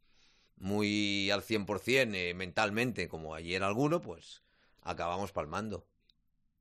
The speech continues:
Y a punto estuvimos de perder el liderato, podíamos haber reafirmado más el liderato, pero estos partidos son los que nos condenan. Estos partidos son los que condenan a un equipo a, a no subir antes, o a sufrir mucho más, o al final no subir.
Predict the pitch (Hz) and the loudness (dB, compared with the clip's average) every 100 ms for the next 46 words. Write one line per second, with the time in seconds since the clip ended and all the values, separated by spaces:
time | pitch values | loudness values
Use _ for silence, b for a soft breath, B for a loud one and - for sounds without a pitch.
0 | _ - 85 82 80 95 95 92 101 98 | _ -12 -8 -6 -6 -6 -6 -2 -2 0
1 | 98 90 95 101 98 95 104 123 151 156 | -2 -2 -2 0 0 0 2 4 4 6
2 | 156 156 95 98 98 95 101 95 92 87 | 6 6 2 0 0 0 0 0 -2 -4
3 | 87 98 98 95 98 92 104 131 151 151 | -4 -2 0 -2 -2 -2 0 2 2 2
4 | 147 151 - _ _ _ _ _ _ 101 | 0 0 -10 _ _ _ _ _ _ -4
5 | 95 101 101 117 - 101 107 113 127 123 | 0 0 0 -2 2 0 2 0 2 0
6 | - 90 - 82 82 98 87 - _ - | -2 -4 -6 -6 -4 -4 -6 -10 _ -20
7 | - - - 147 139 110 151 131 139 135 | -20 -10 -2 2 2 4 2 2 0 0
8 | 110 104 95 117 123 110 92 101 117 120 | -2 -4 -2 -2 -2 -4 -6 -6 -2 2
9 | 107 92 82 _ _ _ _ - - 98 | 2 0 -4 _ _ _ _ -20 -6 -2
10 | 113 - 131 135 123 143 113 120 147 - | -2 2 4 8 8 8 6 2 2 -4
11 | - - - b b b 104 107 107 98 | -14 -12 -12 b b b 0 2 2 0
12 | 117 120 113 110 107 131 135 - - - | 2 2 2 2 4 2 0 -6 -10 -2
13 | 101 - 104 98 117 110 101 135 - | 0 0 0 2 0 0 0 0 -4